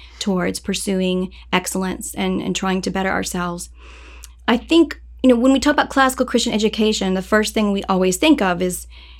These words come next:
is the curriculum, what we're teaching. And certainly there is some excellence to be pursued in that. I think, I know for my own students,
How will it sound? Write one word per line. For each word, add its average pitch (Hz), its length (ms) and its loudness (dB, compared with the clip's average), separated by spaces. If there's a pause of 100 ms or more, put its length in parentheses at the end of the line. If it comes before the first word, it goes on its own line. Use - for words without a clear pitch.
is 190 140 0
the 202 80 2
curriculum, 202 480 0
what 190 160 -2
we're 180 80 -4
teaching. 190 540 -4 (880)
And 214 180 4
certainly 254 460 4
there 214 200 2
is 202 240 0
some 208 260 0
excellence 214 800 0
to - 80 0
be 220 120 4
pursued 196 540 0
in 190 180 -2
that. 185 300 0 (520)
I 208 80 0
think, 220 380 0
I 208 60 6
know 262 120 8
for 254 100 -2
my 208 140 0
own 214 180 2
students, 185 600 -4